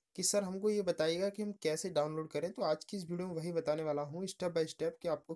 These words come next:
किस तरह से डाउनलोड करना है अपना अलॉटमेंट लेटर। तो फ्रेंड्स, वीडियो को अभी तक आपने लाइक नहीं किया, वीडियो को लाइक कर दीजिएगा। टेक्निकल हिंदी चैनल को सब्सक्राइब नहीं किया तो कर लें, साथ ही बेल आइकन को जरूर प्रेस कर लीजिएगा, क्योंकि फ्रेंड्स, आप सभी को पता है कि मैं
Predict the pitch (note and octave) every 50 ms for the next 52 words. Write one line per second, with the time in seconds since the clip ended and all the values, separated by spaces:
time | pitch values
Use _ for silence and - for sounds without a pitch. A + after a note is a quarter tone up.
0 | - - - - - - D3+ D#3 D#3 - D3+ C#3+ C3+ C3+ C#3+ D#3+ D#3+ - D3+ D3+
1 | D3+ D3 D3+ D#3+ D#3+ D#3+ D3 - C#3 D3 D3 D3 - - C#3+ C3+ C3+ C#3 C#3 -
2 | D#3 D3 C3+ C3 B2+ B2+ - G3 C#4 - _ _ _ - - - _ _ _ _
3 | _ _ _ - F#3 F3 G#3 G#3+ A3+ A3+ A3 - A#3+ A#3 A#3 - - E3 D3 E3
4 | D#3+ G3 G#3 A3 A3 G#3+ G#3 G#3 G3 G3 F#3+ G3 G3 G3 F#3+ F3 E3 E3+ F3 F#3
5 | F#3 F#3+ F#3 F3+ F3 E3+ F3 E3+ E3 E3 - - E3 D#3+ D#3 D#3+ D#3 D#3+ D#3+ E3+
6 | E3+ - D3+ D#3 E3 E3 E3+ F3 E3 D#3+ E3 D#3+ D#3+ - - D#3+ E3 E3+ - -
7 | D3+ - - - - E3+ E3 E3 D#3 D3+ D#3 D#3 D3+ D#3+ - - D3 D#3+ D#3+ -
8 | D#3 C#3+ D3+ D3+ D3+ C#3+ D3+ D3 D3 D3+ D3+ D#3 D3+ C#3+ C#3 C#3 D3 D3+ - D3+
9 | D3+ - - - D3 C#3+ C#3 C#3 C#3 C#3 C3+ D3+ F3 G#3+ - _ _ - - _
10 | _ _ _ - F3+ G3 G#3+ A3 A3+ A3 A3+ G#3+ A3 - - F3 F#3 G3 G3+ G3+
11 | G3 F#3 - F3 E3+ E3+ F3+ F3+ - F#3+ F#3 F#3